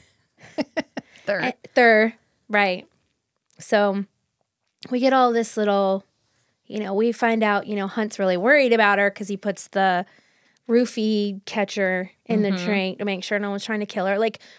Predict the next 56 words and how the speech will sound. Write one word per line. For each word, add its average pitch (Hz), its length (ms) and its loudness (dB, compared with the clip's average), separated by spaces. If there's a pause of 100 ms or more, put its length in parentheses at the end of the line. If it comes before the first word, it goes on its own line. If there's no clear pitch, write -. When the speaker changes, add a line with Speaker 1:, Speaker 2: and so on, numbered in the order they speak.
(140)
Speaker 2:
Ru-, 277 180 0 (240)
Hunt 302 300 -2
is, 269 460 -2
like, 233 120 0
Speaker 3:
She's - 120 -14
Speaker 2:
being 269 200 0
Speaker 3:
a - 40 -4
big 277 80 2
deal 262 80 6
Speaker 2:
hyper 262 200 4
vigilant. 233 360 4
Speaker 3:
now. 294 380 2
Speaker 1:
Yeah. 208 280 -4
Speaker 2:
She's 277 300 0
a 294 60 -2
big 254 240 -2
deal. 226 400 4
She - 160 0
has 294 100 0
to 277 60 -4
wear 247 100 2
sunglasses 262 640 -6
and 226 100 -2
a 185 40 -2
hat 196 340 0
everywhere 214 300 -2
she 196 180 -10
goes. 196 340 0
Speaker 3:
Mm-hmm. 185 340 -6 (140)
Speaker 2:
You 233 80 -2
know, 226 120 2
she's 226 280 -4
got 220 360 2
a 214 40 0
lot 208 200 2
Speaker 3:
She's 208 100 0
Speaker 2:
of 208 60 -2
notoriety 202 720 0
Speaker 3:
famous. - 20 -2
Speaker 2:
now. 220 300 -2
Yeah. - 320 -12 (920)
But 294 140 4
she's 311 240 0
still 302 300 4
not 294 180 -2
claiming 254 320 -2
to 233 80 0
be 208 140 -2
a 202 60 0
princess. - 600 -8
She 226 160 -4
still 220 320 -2
doesn't 233 380 -2
want 190 420 -2 (140)
to 220 140 -4
be 185 600 -6